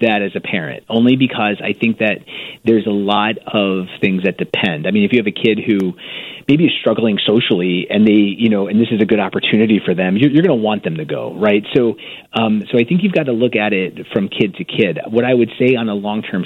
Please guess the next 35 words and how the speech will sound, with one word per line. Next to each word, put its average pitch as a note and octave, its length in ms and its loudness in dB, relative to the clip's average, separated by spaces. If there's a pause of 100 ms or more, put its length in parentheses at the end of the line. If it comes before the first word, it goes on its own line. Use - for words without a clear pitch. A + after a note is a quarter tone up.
strategy, G#2 600 0
like, G#2+ 140 -2
an A#2+ 80 0
example A2 460 0
I G2+ 140 0
would G#2 160 0
use F#2+ 340 -2 (440)
is, G2 260 2 (100)
um, G2+ 180 0
you A2 120 4
know, G#2+ 40 4
a G#2 60 2
lot G#2 160 0
of, G2+ 240 -2
um, E2+ 520 -2 (420)
a G2+ 80 0
lot G2+ 220 2
of, F#2 180 -2 (320)
uh, D#2+ 240 -4 (280)
schools, G#2 300 2
especially A#2 280 -2
starting F#2+ 200 0
in F2+ 60 -2
elementary F2+ 480 -2
school, E2 260 -2
kids F#2+ 240 -2
are F#2+ 80 -2
getting, F#2+ 260 0
like, E2+ 180 -4
Chromebooks F2+ 520 -2
and F#2+ 140 0
whatever F2+ 360 0
in E2+ 120 -2
the E2 100 -2
schools, G2 340 0